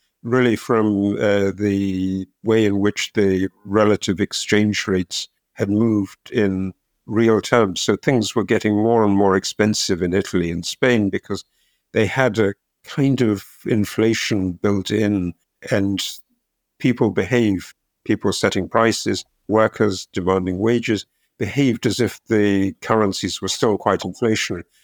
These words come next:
And so gradually Italy and Spain got uncompetitive. And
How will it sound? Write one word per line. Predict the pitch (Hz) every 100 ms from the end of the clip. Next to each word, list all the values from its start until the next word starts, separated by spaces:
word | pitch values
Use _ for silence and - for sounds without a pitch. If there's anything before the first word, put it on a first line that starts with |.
| _
And | 120
so | - 127
gradually | 143 147 135 131 110
Italy | 113 - 110 104
and | 98
Spain | - 110 104
got | 98 92
uncompetitive. | 101 95 98 - 110 107 - 90 - - _ _ _
And | 117 117 110 98